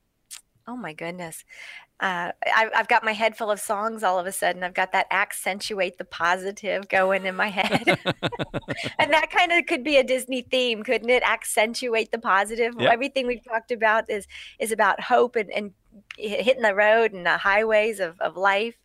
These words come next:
Speaker 1: Um, I don't know. I, I think, uh, they should just listen to what we talked about, about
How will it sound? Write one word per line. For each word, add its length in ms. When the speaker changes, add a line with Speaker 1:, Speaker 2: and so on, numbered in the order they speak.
Speaker 1:
Um, 640
I 100
don't 140
know. 200
I, 180
I 60
think, 420
uh, 220
they 100
should 140
just 200
listen 220
to 60
what 140
we 80
talked 320
about, 360
about 360